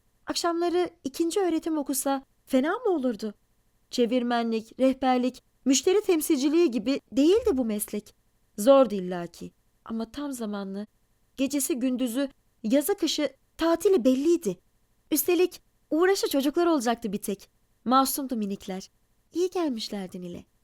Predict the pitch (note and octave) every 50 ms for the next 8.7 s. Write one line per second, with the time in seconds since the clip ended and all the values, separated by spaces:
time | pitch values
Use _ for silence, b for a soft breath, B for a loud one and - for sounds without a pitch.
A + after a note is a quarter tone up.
0 | _ _ _ _ _ _ _ - E4+ F4+ F#4+ F4 F4+ F4+ C#4 D4 E4+ E4+ E4+ E4+
1 | E4 D4+ C#4 F4+ G4+ G4+ D#4 A3+ C4 C4+ C4+ C4+ C4 - - A#3+ B3 - - G4
2 | E4+ A#3+ C#4 C#4+ C#4+ C#4 - C#4 C4+ - F#4+ F4 - D4+ B3 A#3+ A3+ A3+ - -
3 | A#3 A3+ A3 B3+ B3+ A3+ G#3+ A3 - E4 - - B3 - B3 A3 A3 G#3+ A3 G#3+
4 | - G#3 F#3+ F#3 F3+ F3+ F#3 - F#3 F3+ F3+ F3 F#3 - - _ _ _ _ _
5 | _ _ _ _ _ - - - C#4+ C#4+ D4 C#4 - D#4 D#4 D#4 D4+ _ _ _
6 | _ - B3 C#4+ D#4 F4+ F#4 A4+ A4+ B4 A4+ G#4 F4+ D4 A3+ A3+ A#3+ A3+ A3 G#3
7 | G3+ F#3+ F#3 - - - F#3 - _ _ _ _ _ _ _ _ _ _ D4+ D#4
8 | C4+ C4 G#3+ A3 A3 A3 _ - B3 A3+ - - - -